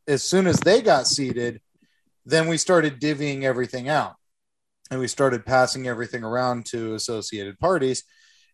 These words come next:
And then it was, sometimes we would go, you know, age before beauty. And sometimes it was youngest to oldest. And so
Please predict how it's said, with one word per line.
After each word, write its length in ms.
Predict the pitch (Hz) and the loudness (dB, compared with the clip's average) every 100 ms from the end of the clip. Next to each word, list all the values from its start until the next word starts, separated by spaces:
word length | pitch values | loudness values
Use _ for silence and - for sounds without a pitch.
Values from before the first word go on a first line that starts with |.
| - | -2
And 280 | 147 147 143 | 0 2 4
then 240 | 151 147 | 2 4
it 200 | 147 143 | 2 2
was, 640 | 147 143 139 135 131 117 | 2 4 4 4 2 -2
sometimes 580 | - 151 147 160 156 143 | -2 -2 2 2 2 -2
we 140 | 147 | 0
would 180 | 143 139 | 0 0
go, 360 | 127 139 135 117 | 2 4 4 2
you 100 | 127 | -4
know, 160 | 123 - | -4 -6
age 260 | 123 110 107 | -8 -8 -10
before 300 | 120 113 135 | -10 -4 -4
beauty. 440 | 123 127 135 175 _ _ | -2 -6 -6 -12 _ _
And 180 | 127 127 | -12 -8
sometimes 600 | 147 143 127 135 135 123 | -4 -4 -2 -2 -2 -2
it 160 | 131 131 | -4 0
was 520 | 127 127 127 113 - | 0 0 -2 -4 -4
youngest 400 | 117 117 120 - | -6 -4 -6 -6
to 60 | - | -2
oldest. 500 | 180 180 95 - 104 | 0 0 -4 -10 -10
And 220 | 113 113 | -10 -6
so 480 | - 143 131 123 117 | 0 4 4 4 0